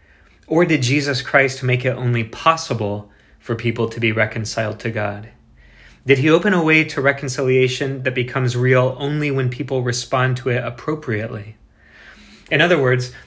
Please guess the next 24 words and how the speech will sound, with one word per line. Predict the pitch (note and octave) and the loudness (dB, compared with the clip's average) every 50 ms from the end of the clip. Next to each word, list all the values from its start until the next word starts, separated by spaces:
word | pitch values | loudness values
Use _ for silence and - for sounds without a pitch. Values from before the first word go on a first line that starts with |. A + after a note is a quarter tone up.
| - _ | -12 _
does | - D3+ C#3+ C3+ | -2 0 4 4
our | D#3+ D3 C#3+ | 4 4 4
response | D3+ C#3+ - - - - F3+ D#3+ E3+ F#3 F3+ - - | 2 0 -2 -4 -2 0 2 2 2 2 0 -2 -2
make | D#3+ D3 C#3 C3 - | 0 0 0 2 2
reconciliation | - A#2+ A#2+ - B2 A#2 - - A#2+ A2+ A2+ A2+ A2+ A2+ - C3 B2 | 0 0 2 0 -4 -4 -4 -4 -4 -2 -2 -2 -2 -2 -4 -4 -4
a | A#2 A#2 | -4 -4
reality, | A#2 A#2 A#2 A#2+ B2+ C3 B2 A#2 A2 A2 A#2 | -2 0 2 2 2 2 2 2 0 -2 -4
or | C3+ - - C3 B2 | -4 -4 -4 -4 -4
does | A#2 A2+ A#2 D3 E3 E3 D#3 - | -4 -4 -6 -6 -6 -6 -6 -6
the | - D3 | -6 -2
reality | B2+ B2+ A#2+ B2 B2+ C#3+ D#3+ E3 E3 D3+ C3 A#2 C3 | 0 2 4 4 6 6 4 4 2 2 0 0 0
of | C3 B2 A2+ | -2 -2 -2
reconciliation | A#2+ A2+ A2+ - A#2 A2 - - A#2+ A2+ A2 A2 A2 G#2 - - A#2+ A2 G#2+ G#2 - - - - - - _ _ _ - | -2 -2 -2 -4 -8 -8 -6 -6 -6 -4 -4 -4 -6 -6 -6 -6 -6 -6 -6 -8 -10 -14 -20 -20 -20 -20 _ _ _ -16
call | - - - C3+ C3+ B2+ | -6 0 2 4 4 2
forth | B2+ - - B2 A#2+ A2+ A2+ - | 0 -2 -2 0 0 0 -2 -4
our | B2+ A#2+ A2 | -4 -4 -4
response?" | A2 G2+ F#2+ - - - - A2 G2 F#2 F#2 - - - - - - - _ - _ _ _ _ - - | -4 -6 -8 -10 -12 -6 -4 -4 -4 -4 -8 -16 -16 -16 -16 -18 -18 -20 _ -20 _ _ _ _ -20 -20
Close | - - A2+ G#2+ - - | -10 -8 -8 -8 -8 -10
quote. | - - - - - - - - - - _ _ _ _ _ _ _ _ _ - - _ _ _ _ _ _ _ _ _ _ _ _ _ | -12 -12 -12 -12 -12 -14 -18 -20 -20 -20 _ _ _ _ _ _ _ _ _ -20 -20 _ _ _ _ _ _ _ _ _ _ _ _ _
I | - - - - - - - - - | -20 -20 -20 -20 -20 -20 -20 -20 -10
think | - D#3 C#3+ B2+ | -8 -6 -2 0
those | C3+ B2+ B2+ | 0 0 2
are | A#2+ | 0
really | G#2+ G#2+ B2+ A#2+ A#2 A#2 A#2 A2+ A2 G#2+ - | 0 0 0 2 2 2 2 0 -2 -4 -8